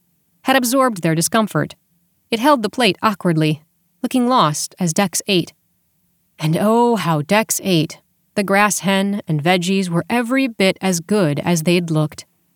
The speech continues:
And as Dex stuck the last caramelized sliver of onion into their mouth, they felt nothing but contentment.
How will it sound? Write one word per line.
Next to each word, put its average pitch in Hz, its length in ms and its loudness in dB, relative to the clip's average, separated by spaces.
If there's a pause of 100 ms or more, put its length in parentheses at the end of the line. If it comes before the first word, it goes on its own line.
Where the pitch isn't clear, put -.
(560)
And 202 140 2
as 196 120 2
Dex - 400 0
stuck - 340 0
the 185 120 0
last 208 320 0
caramelized 240 580 0
sliver 254 300 0
of 277 100 2
onion 175 320 2
into 208 200 0
their 269 120 2
mouth, 156 420 0 (340)
they 262 100 0
felt 277 220 4
nothing 277 420 0
but - 120 -2
contentment. 165 600 -2